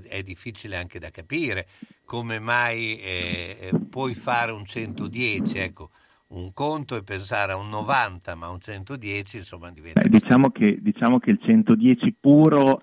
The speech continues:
Speaker 2: è il privato che in sostanza anticipa, cioè mette fuori i soldini, e poi il fatto che, il fatto che è una sorta di investimento, perché lo diceva bene un, un mio collega, un mio condomino,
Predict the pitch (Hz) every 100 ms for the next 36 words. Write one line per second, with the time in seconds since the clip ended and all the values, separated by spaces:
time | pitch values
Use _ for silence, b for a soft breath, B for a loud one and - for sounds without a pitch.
0 | _ 117 104 - 113 110 117 120 - 113
1 | - 101 - - 120 117 113 110 107 110
2 | 131 - 107 104 90 117 98 107 135 -
3 | - 95 - 123 117 107 - 151 127 113
4 | 107 110 131 - b b b b - 107
5 | 123 123 107 - 123 - 101 - 110 110
6 | - _ _ _ - 98 131 123 - 101
7 | - 117 113 113 117 120 - 147 - 110
8 | 110 107 101 - 123 127 95 92 90 95
9 | - 101 92 101 104 107 - 120 107 104
10 | 120 113 98 98 95 95 95 117 110 101
11 | 104 117 107 104 110 101 92 107 120 120
12 | 104 120 139 143